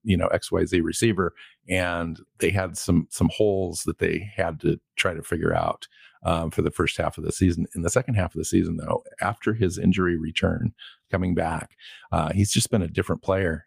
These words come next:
And the team, uh, the team defense has been a different animal compared to the first eight weeks. I can say before the Washington game, the Seahawks defense since week ten and points, uh, allowed per game,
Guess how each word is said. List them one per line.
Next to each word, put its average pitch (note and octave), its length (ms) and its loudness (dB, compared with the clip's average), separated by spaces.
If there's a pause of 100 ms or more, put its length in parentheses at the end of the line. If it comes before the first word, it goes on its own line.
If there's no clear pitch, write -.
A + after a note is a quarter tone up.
And F#2 240 2
the D#2+ 60 -4
team, G#2 400 0
uh, F2 160 0
the D#2+ 140 -8
team G2 180 2
defense D#2+ 440 0
has D2+ 120 -12
been D#2 300 0 (560)
a - 80 -2
different F2+ 320 0
animal E2 380 -4 (100)
compared E2 320 2
to D#2+ 80 -6
the - 80 -4
first - 340 -4
eight E2+ 120 0
weeks. - 340 -2 (800)
I A2 80 4
can G#2 160 -2
say G#2 340 2
before G2 300 0
the G#2+ 80 2
Washington G2 340 2
game, E2 160 -4
the E2+ 60 -2
Seahawks F#2 320 0
defense F2+ 440 0
since - 300 -2
week F#2 260 -6
ten F2+ 360 -2 (400)
and F2 160 2
points, - 400 -4
uh, F2 280 2
allowed F2+ 460 0
per F2 120 0
game, E2+ 440 0